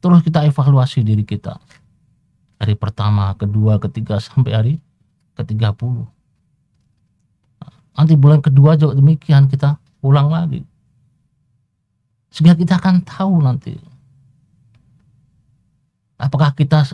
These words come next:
masih saja melakukan hal-hal yang dilarang oleh Allah Subhanahu wa Ta'ala atau tidak. Ini penting. Inilah wasiat para ulama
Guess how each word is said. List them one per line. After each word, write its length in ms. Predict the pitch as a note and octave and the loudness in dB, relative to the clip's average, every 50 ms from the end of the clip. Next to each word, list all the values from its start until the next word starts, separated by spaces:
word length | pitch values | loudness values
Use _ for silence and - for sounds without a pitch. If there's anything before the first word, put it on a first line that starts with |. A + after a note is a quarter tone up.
| - D#3 | 0 0
masih 400 | D3 C#3+ - - - E3 D3+ C3+ - - _ _ _ _ _ _ | 2 2 0 2 2 2 2 2 0 -6 _ _ _ _ _ _
saja 400 | - - E3 D#3+ D3 D3 D3 C#3 | -8 -2 -2 0 2 2 4 4
melakukan 400 | C#3 C#3 C#3 C3 C3+ D3 C3+ C3 | 4 4 4 2 2 2 2 2
hal-hal 320 | C3 C3+ C3+ C3+ C#3+ C#3 | 2 2 2 2 2 2
yang 220 | C3+ C3 B2+ B2 A#2+ - - _ _ _ _ _ _ _ _ _ | 2 2 0 -2 -4 -6 -10 _ _ _ _ _ _ _ _ _
dilarang 400 | _ B2+ C3+ D3 D#3 D#3+ D3+ C#3+ | _ 0 2 2 4 4 2 2
oleh 160 | C#3 C3+ C3 | 2 2 0
Allah 220 | C3 C#3+ D3 C#3+ C3+ | 0 0 0 -2 -2
Subhanahu 480 | - - C3+ A#2 C3+ C3 C3+ C3+ C3 C#3 | -2 -4 -4 -2 0 0 2 2 2 2
wa 160 | C#3 C3 C3+ | 2 0 -2
Ta'ala 320 | - - - - D#2 - | -4 -6 -4 -4 -4 -6
atau 80 | - D#3 | -6 -8
tidak. 400 | - - D#3+ D3+ - - - - _ _ _ _ _ _ _ _ _ _ _ _ _ _ _ _ _ _ _ _ _ _ _ _ _ _ _ - E3+ D#3+ - - _ _ _ _ _ _ _ _ _ _ _ | -6 -6 -6 -6 -6 -10 -12 -14 _ _ _ _ _ _ _ _ _ _ _ _ _ _ _ _ _ _ _ _ _ _ _ _ _ _ _ -18 -18 -18 -18 -20 _ _ _ _ _ _ _ _ _ _ _
Ini 160 | - C#3 D#3+ E3+ E3 | 2 4 4 4 4
penting. 320 | - D#3 D#3 D3+ - - - - _ _ _ _ _ _ _ _ _ _ _ _ _ _ _ _ _ _ _ _ _ _ _ _ _ _ _ _ _ - | 2 0 0 0 -4 -14 -18 -20 _ _ _ _ _ _ _ _ _ _ _ _ _ _ _ _ _ _ _ _ _ _ _ _ _ _ _ _ _ 2
Inilah 320 | D3 D#3+ D#3+ D3+ C#3 C3 B2+ | 4 6 6 6 4 2 0
wasiat 400 | A#2+ A#2+ - - C#3+ - C#3 - | 0 -2 0 0 0 0 0 -2
para 160 | A2+ A2 A2 - C3+ | -4 -4 -4 -4 -2
ulama 480 | B2+ A2+ G#2+ A2 A#2 B2+ C#3+ C#3 B2+ | -2 -2 0 0 0 0 0 -2 -2